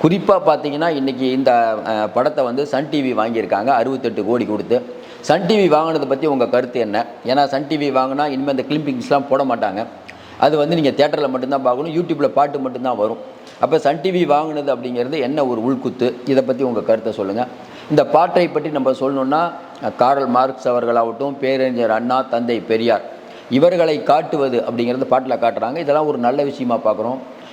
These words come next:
இன்னும் குறிப்பா பார்த்தீங்கன்னா, நம்மலாம் ஒன்றிணைவோம் அப்படின்னு சொல்லி அரசியல் நிறையா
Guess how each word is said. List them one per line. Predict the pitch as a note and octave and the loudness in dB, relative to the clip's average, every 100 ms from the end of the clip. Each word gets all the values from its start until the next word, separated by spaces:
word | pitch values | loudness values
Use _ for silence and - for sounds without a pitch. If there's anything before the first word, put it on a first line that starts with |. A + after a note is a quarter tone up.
| - | 0
இன்னும் | D#3 F#3+ D#3+ | 2 2 2
குறிப்பா | D#3 E3 D3 | 0 2 2
பார்த்தீங்கன்னா, | C#3+ B2+ C#3+ E3 D#3 | 2 0 -4 -2 0
நம்மலாம் | C3 C3 D3 C#3 | 0 0 0 0
ஒன்றிணைவோம் | D#3 D#3+ D3+ C3+ B2+ G#2+ - | -2 0 0 0 0 -2 -6
அப்படின்னு | A#2+ A#2+ B2+ | -4 -2 -2
சொல்லி | B2 A#2+ C#3+ | -2 0 2
அரசியல் | E3+ B2 C3 C3 A#2+ | 2 2 0 0 -2
நிறையா | G#2+ A2 A#2+ | 0 0 0